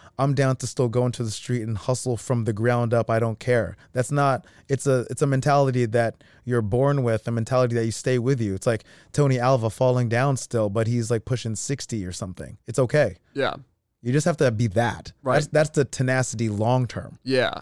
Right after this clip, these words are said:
Speaker 2: No, the long game. Exactly.
Speaker 1: I think it comes down to two mindsets, and these two mindsets are, they are, uh, independent of age, independent of race, creed, color, all this stuff.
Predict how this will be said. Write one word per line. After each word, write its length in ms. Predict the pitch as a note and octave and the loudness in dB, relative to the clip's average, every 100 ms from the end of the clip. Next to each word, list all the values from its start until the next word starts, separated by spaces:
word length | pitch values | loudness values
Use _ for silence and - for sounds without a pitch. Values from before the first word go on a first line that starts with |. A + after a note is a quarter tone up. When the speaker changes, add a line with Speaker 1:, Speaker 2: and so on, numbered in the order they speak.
| - | -2
Speaker 2:
No, 180 | D3+ | 2
the 80 | C#3+ | 2
long 260 | B2 B2+ C3+ | 4 2 2
game. 240 | B2+ G2+ | -2 -4
Exactly. 560 | E2+ B2 B2+ B2+ - C3+ - _ - | -6 -4 -4 -4 -10 -14 -18 _ -6
Speaker 1:
I 80 | E3+ | -6
think 200 | F3 C4 | -4 -2
it 100 | A#3+ | -2
comes 160 | A3+ G3 | -2 0
down 160 | G3 | -2
to 100 | E3 | -4
two 140 | D3+ F3+ | -4 -2
mindsets, 440 | D#3 E3 B2+ G#2 | 0 -2 -2 -4
and 120 | C3 | -4
these 100 | C#3+ E3+ | -4 -4
two 140 | D#3+ | -4
mindsets 560 | C#3 B2+ A#2+ B2+ A#2 - | -2 -4 -2 -4 -4 -10
are, 240 | A#2 A#2+ A2 - - - | -4 -4 -4 -14 -18 -10
they 260 | A#2 C3 | -2 -2
are, 440 | B2+ B2 A#2+ A2+ G#2+ - - - _ - | 0 2 2 2 -2 -12 -20 -20 _ -6
uh, 140 | A#2 C#3 | -4 0
independent 500 | D#3+ D#3+ D#3 D#3 D3+ | 0 2 0 -2 -2
of 140 | A#2+ - | -4 0
age, 380 | D3 D3+ D3 | 0 2 -2
independent 640 | - C3 B2+ C#3 B2+ C3 B2 | -6 -4 -2 -2 -2 -2 -4
of 480 | - A#2 A2 G#2 - _ _ | -2 0 0 -2 -8 _ _
race, 300 | B2 C3+ C3+ | -2 0 -2
creed, 240 | - C3+ B2 | -2 -2 0
color, 300 | C3 C3 B2+ | -2 0 0
all 180 | B2 | 0
this 160 | A2 G2 | -2 -4
stuff. 260 | - C#2 | -8 -14